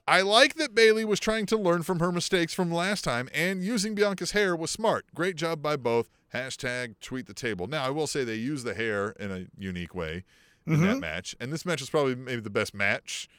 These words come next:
Speaker 2: Oh, yeah.
Speaker 1: You know? Um, but, again, it just, the story build to it wasn't anything.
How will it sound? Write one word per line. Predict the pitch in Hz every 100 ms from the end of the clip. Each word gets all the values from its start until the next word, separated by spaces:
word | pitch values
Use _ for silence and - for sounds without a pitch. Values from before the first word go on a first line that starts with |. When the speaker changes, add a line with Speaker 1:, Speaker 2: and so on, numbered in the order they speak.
| _ _ _
Speaker 2:
Oh, | 190 208
yeah. | 131 - - _
Speaker 1:
You | 113 117
know? | 117 - - -
Um, | 127 117 101 90 85
but, | 151 127 107 - -
again, | 120 170 131 98 _ _ _ _ _ _ _ _ _ _ _ _ _ _ _ _
it | 139
just, | 147 147 - -
the | - 143 131
story | 185 170
build | 147 147 -
to | 151 160
it | 120 - _ _ _
wasn't | 101 101 95 104
anything. | 92 90 90 - 101 110 127